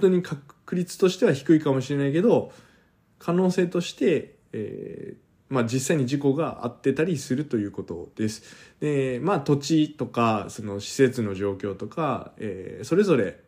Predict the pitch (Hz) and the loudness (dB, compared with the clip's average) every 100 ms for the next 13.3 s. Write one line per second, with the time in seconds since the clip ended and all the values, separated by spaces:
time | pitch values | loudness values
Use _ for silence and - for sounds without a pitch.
0 | - 113 107 - _ 165 113 90 - _ | -8 -4 -4 -6 _ -2 -2 -4 -20 _
1 | _ 131 113 135 185 - 151 117 151 175 | _ -4 -2 0 -2 0 2 4 2 2
2 | 165 220 220 170 107 95 95 127 143 - | 2 4 6 4 4 2 -4 -2 -4 -8
3 | - 107 104 98 98 - 117 113 113 113 | -6 -4 -2 -4 -6 -2 0 0 -2 -4
4 | 101 107 - 113 - - _ 143 165 - | -6 -4 -4 -4 -10 -20 _ 2 2 0
5 | - 123 107 - _ - 202 196 - 202 | -2 0 -2 -4 _ 0 2 2 0 0
6 | 165 160 160 170 160 233 202 131 - - | 2 2 0 0 -2 2 4 4 0 -10
7 | - 127 113 107 - 107 101 95 113 113 | -2 2 2 0 -4 -6 -6 -8 -6 -4
8 | 110 101 - _ _ _ _ _ 123 110 | -2 -4 -6 _ _ _ _ _ 0 0
9 | - 175 117 113 110 120 - 330 381 151 | 2 2 2 -2 -2 0 4 6 6 4
10 | 135 127 131 123 117 110 123 117 107 95 | 4 6 8 8 6 4 4 4 2 -2
11 | 101 98 - 104 - - - _ - 101 | -4 -6 -12 -14 -16 -20 -20 _ -8 -8
12 | - - - - 156 190 190 196 277 254 | -8 -12 -14 -6 -2 -2 -2 -6 -2 0
13 | 220 104 | -2 -4